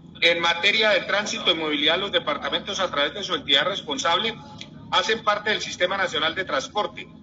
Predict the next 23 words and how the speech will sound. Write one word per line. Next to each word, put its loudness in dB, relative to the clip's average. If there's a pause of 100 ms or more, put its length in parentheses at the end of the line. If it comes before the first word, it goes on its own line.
(140)
con 0
énfasis 0
en 2
la 2
sostenibilidad 0
de 2
la 0
normatividad -2
y 0
el -4
control -6
del 2
impacto -2
ambiental -2
por -6
medio 0 (340)
del 2
fomento 2
de 8
medios 2
de -2
transporte -2
sostenible, 0